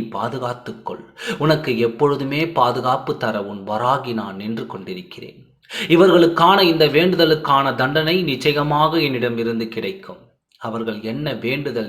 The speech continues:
என்னிடம் வைத்தார்களோ அந்த வேண்டுதல் அவர்களுக்கே திரும்பிச் செல்லும்.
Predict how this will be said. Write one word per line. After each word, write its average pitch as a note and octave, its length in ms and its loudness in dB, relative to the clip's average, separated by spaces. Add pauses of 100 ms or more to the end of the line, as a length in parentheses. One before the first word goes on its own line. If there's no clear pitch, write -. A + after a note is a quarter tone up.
என்னிடம் A2+ 400 -4
வைத்தார்களோ B2 680 -4 (460)
அந்த D3+ 280 2
வேண்டுதல் B2 540 -2
அவர்களுக்கே A#2+ 760 -4
திரும்பிச் A2+ 480 -6
செல்லும். - 300 -18